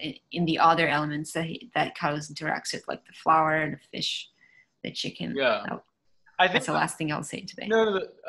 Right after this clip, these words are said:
Speaker 2: um, oh, thank you for that. I mean, I think that one of the first things that we were talking about in this term photo performance, right, which,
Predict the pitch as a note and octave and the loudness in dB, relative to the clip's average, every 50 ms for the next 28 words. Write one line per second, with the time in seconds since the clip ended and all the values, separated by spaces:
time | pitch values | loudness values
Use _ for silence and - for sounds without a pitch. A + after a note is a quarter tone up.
0 | E3+ D#3+ D#3 D3 C3+ B2+ A#2 - - D#3+ E3 E3 E3 G#3+ G3+ - F3 C3+ C#3 B2+ | 2 4 4 4 2 0 -4 -4 -2 -2 0 0 -2 -4 -6 -6 -6 -6 -2 0
1 | B2+ A#2+ A2 A#2 C#3 D3 D3+ D#3 D3+ D3 C#3 - - G3 F#3+ - G3 F#3 D#3+ D#3+ | 2 4 4 4 4 4 4 4 4 2 2 0 -2 -2 2 2 4 6 6 6
2 | D#3+ D#3 D3+ D3+ - - D3 C#3+ - - D3+ D3 C3 C3 C#3+ C3 A#2+ - C3 C3 | 6 6 2 2 2 2 0 0 0 -2 -6 -4 0 2 2 4 4 2 0 0
3 | B2+ B2 A#2+ A#2+ - C3 C3 - - C#3 C3 A#2+ A#2+ A#2+ A#2+ A#2+ - - B2+ B2 | 0 0 0 2 2 0 0 0 -2 -4 0 2 4 6 6 4 4 0 -4 -6
4 | A#2+ A#2+ A2+ - - - C#3 C3 A#2+ A#2 - - D3 C3+ C3+ C#3+ C3+ - - A#2 | -6 -6 -8 -10 -10 -8 -6 -6 -6 -8 -6 -2 -2 -2 0 -2 -4 -4 -6 -10
5 | - - C3 A#2+ A2+ A2+ A2+ A2+ A#2 A2+ - B2 A#2+ B2 B2 A#2+ - B2 B2 A#2+ | -8 -4 -2 -2 0 -2 -2 -4 -6 -6 -2 2 4 4 4 2 0 -4 -4 -4
6 | - - - | -4 -6 -6